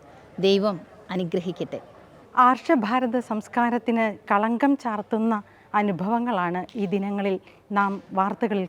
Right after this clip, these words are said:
Speaker 2: കേൾക്കുന്നത്. ജീവിക്കാനും പ്രവർത്തിക്കാനുമുള്ള സ്വാതന്ത്ര്യവും അവകാശവും എല്ലാ പൗരനുമുള്ളതാണ്. അത് നിഷേധിക്കുക എന്ന് പറയുന്നത്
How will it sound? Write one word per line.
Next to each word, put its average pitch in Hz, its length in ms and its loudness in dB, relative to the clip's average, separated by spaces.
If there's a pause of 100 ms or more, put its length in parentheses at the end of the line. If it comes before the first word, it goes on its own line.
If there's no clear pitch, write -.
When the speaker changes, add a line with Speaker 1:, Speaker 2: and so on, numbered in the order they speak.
Speaker 2:
കേൾക്കുന്നത്. 185 520 -4 (840)
ജീവിക്കാനും 226 760 0 (100)
പ്രവർത്തിക്കാനുമുള്ള 220 880 0
സ്വാതന്ത്ര്യവും 226 800 0
അവകാശവും 208 640 0 (300)
എല്ലാ 247 380 4
പൗരനുമുള്ളതാണ്. 185 840 0 (400)
അത് 254 180 4
നിഷേധിക്കുക 277 520 2
എന്ന് 262 160 0
പറയുന്നത് 226 560 0